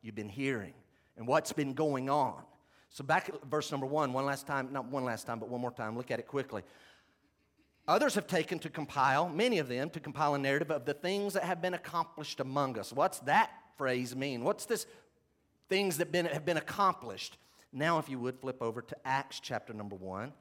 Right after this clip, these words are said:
and let's see what he meant by that phrase, "the things that have been accomplished among us."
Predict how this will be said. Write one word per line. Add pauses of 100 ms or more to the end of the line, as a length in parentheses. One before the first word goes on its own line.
(440)
and
let's
see (320)
what
he
meant
by
that
phrase,
"the
things
that
have
been
accomplished (380)
among
us."